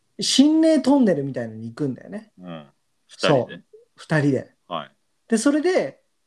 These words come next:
Speaker 1: 男の子が呪われちゃうのよ。お化けに。
Speaker 2: お化けがいたんだ。
Speaker 1: し-、お化けに、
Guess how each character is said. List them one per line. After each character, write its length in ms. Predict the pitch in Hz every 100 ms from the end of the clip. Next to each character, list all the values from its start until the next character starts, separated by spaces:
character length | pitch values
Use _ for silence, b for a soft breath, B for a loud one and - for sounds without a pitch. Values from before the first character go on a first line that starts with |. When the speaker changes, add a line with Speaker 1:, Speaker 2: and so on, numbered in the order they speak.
| _ _ _
Speaker 1:
男 440 | 214 208 302 277 302
の 140 | 285
子 160 | 170 156
が 340 | 190 135 - _ _ _ _ _ _ _ _ 151
呪 340 | 160 190 240
わ 120 | 262
れ 140 | 254 240
ち 280 | - -
ゃ 100 | 202
う 60 | 156
の 100 | 123
よ。 140 | 123 _ _ _ _ _ _ _ _ _ _ _ _
お 160 | - 151
化 140 | 165
け 100 | 165
に。 60 | 120
Speaker 2:
お 20 |
化 0 |
け 0 |
が 60 | 113
い 0 |
た 180 | - 110
ん 40 |
だ。 40 | 185
Speaker 1:
し-、 320 | 156 151 -
お 100 | -
化 120 | 156 185
け 120 | 139
に、 280 | 117 131